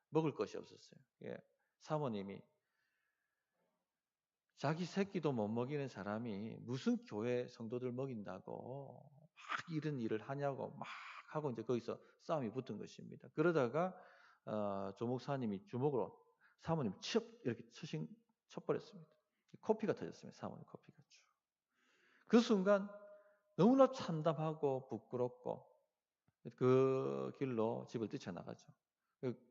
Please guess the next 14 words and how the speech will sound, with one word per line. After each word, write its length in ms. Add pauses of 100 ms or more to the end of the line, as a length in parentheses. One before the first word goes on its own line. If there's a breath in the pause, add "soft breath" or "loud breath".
(500)
건축하고 560
있는 420 (520 soft breath)
교회당 680
위로 260
올라갑니다. 680 (1160)
그 160
말이 480 (140)
마음속에 400
맴도는 460
거죠. 280 (380)
처자식도 540
못 160
먹여 260
살리는데 580